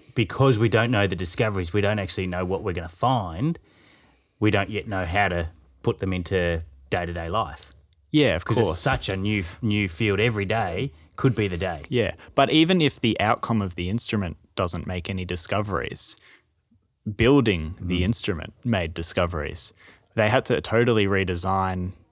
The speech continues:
Speaker 2: how anti-vibration material worked just to get it to work.
Speaker 1: Yes.
Speaker 2: And, you know, that's one thing alone. That,
Speaker 1: Yes.
Speaker 2: you know, even if they put millions and millions of dollars into this and it didn't work, you can take stuff out of it and say, "We learnt this."
Speaker 1: Yes, that's right. And that's worth doing.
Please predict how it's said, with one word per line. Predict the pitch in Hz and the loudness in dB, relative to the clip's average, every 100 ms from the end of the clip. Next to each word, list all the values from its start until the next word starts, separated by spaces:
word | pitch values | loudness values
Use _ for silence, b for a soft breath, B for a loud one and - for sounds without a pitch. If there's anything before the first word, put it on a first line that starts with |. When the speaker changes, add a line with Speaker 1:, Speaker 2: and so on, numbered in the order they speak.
| _ _ _ - | _ _ _ -12
Speaker 2:
how | - 98 95 | -4 0 0
anti-vibration | 95 92 98 95 - - 95 92 90 90 - | 0 -2 -2 -4 -6 0 0 2 0 -2 -4
material | 87 82 120 143 107 80 | -6 -2 2 4 4 0
worked | 82 80 - - | -2 -6 -8 -10
just | - 95 - | -6 -6 -6
to | |
get | 87 90 | -6 -6
it | 90 | -6
to | - | -8
work. | 80 104 - - - | -2 -2 -2 -8 -4
Speaker 1:
Yes. | 98 82 78 | -2 -2 -2
Speaker 2:
And, | 95 95 | -4 -2
you | 98 | 0
know, | |
that's | 98 117 - | 2 2 2
one | 104 98 | -2 -2
thing | 87 98 | -2 -4
alone. | 80 85 95 82 73 | -4 -4 -4 -6 -6
That, | 87 78 | -4 -4
Speaker 1:
Yes. | 78 107 | -6 -6
Speaker 2:
you | |
know, | 85 78 | -6 0
even | 135 139 | 0 2
if | 117 - - | 0 -2 -4
they | 104 | -2
put | - - | -2 -2
millions | 90 98 107 95 90 | -4 -2 0 0 -2
and | 92 | -2
millions | 98 90 90 | -4 -4 -4
of | |
dollars | 85 107 101 - | 0 2 2 0
into | 82 85 | -6 -6
this | 85 - | -6 -6
and | 87 | -6
it | 64 | -6
didn't | 92 78 | -6 -6
work, | 92 101 - - - b b b b _ _ _ - | -4 -2 -4 -8 -18 b b b b _ _ _ -8
you | 95 | -4
can | 95 92 | -2 -4
take | 104 104 | -4 -4
stuff | - 82 82 | -2 -2 -2
out | 85 87 | -2 -2
of | 82 | -4
it | 76 - | -8 -8
and | 85 | -8
say, | 82 82 80 | -4 -4 -4
"We | 82 | -4
learnt | 85 87 85 | -6 -6 -8
this." | 95 85 - - | -10 -10 -10 -2
Speaker 1:
Yes, | 123 110 92 - - | 2 2 0 -6 -2
that's | 110 - | -2 2
right. | 101 85 | 0 0
And | 107 92 | -2 0
that's | 104 95 - | 0 -2 -4
worth | 110 98 85 | 0 2 2
doing. | 104 87 76 | -2 -4 -6